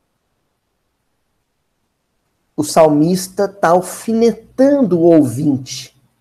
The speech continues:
com essa, com esses versos, porque são versos. Em hebraico tem até rima, né?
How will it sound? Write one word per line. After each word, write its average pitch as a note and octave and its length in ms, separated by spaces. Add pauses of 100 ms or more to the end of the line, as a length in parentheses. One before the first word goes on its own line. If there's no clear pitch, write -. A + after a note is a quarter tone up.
(500)
com - 160
essa, C3 260 (160)
com - 120
esses C#3 260
versos, - 640
porque - 160
são B3+ 180
versos. F#3+ 480 (300)
Em D3 120
hebraico E3 600
tem A3 220
até F3+ 240
rima, E3 520 (220)
né? A2 140